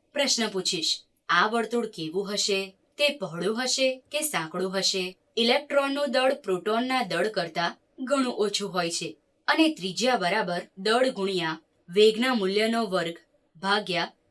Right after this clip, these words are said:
કેન્દ્રગામી બળ. જો આપણી પાસે દળ ઓછું હોય તો ત્રિજ્યા પણ ઓછી થાય. માટે ઇલેક્ટ્રોનનો વર્તુળાકાર પથ કંઈક આ પ્રમાણે આવશે.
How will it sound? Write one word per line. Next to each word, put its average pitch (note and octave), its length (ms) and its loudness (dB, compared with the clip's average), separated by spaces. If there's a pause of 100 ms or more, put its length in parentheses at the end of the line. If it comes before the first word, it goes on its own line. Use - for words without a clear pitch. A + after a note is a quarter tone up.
(140)
કેન્દ્રગામી G#3+ 600 0
બળ. E3+ 240 -6 (360)
જો C#4 180 0
આપણી F#3+ 380 0
પાસે B3+ 360 2
દળ F3 280 2
ઓછું F3 460 -2
હોય E3 280 -4 (380)
તો D4+ 100 -4
ત્રિજ્યા A3+ 500 0
પણ F3+ 260 -2 (220)
ઓછી B3 320 0
થાય. E3+ 340 -4 (440)
માટે C4 280 2 (120)
ઇલેક્ટ્રોનનો B3+ 760 0
વર્તુળાકાર A#3 680 2
પથ E3+ 340 -4 (1120)
કંઈક F4 300 0 (340)
આ A#3+ 120 2
પ્રમાણે G3 420 0
આવશે. E3 460 -2